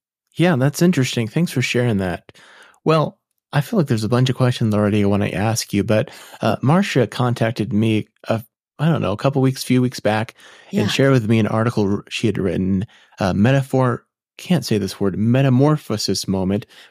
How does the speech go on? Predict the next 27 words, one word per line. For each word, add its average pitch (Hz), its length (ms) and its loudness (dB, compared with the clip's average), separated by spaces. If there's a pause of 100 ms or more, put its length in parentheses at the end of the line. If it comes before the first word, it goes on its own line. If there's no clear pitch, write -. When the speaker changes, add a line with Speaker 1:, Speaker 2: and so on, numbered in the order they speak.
(120)
Speaker 1:
ritual 135 260 2
Speaker 2:
Right. 104 120 0
Speaker 1:
artistry 113 360 0
and 98 80 2
the 90 60 -4
work 110 160 -2
of 104 80 -2
the 101 40 0
people. 95 520 -2
And 110 100 -2
I 113 80 2
was 113 140 0
really 127 180 2
intrigued 107 400 0
and 101 140 0
thought, 98 320 -2 (400)
um, 92 360 -2 (160)
it'd 120 120 2
be 110 100 2
great 113 240 2
just - 200 -4
kinda 98 240 -2
talk 117 340 -2
through 113 240 2
it - 120 0
with - 180 -2
her. 92 280 -2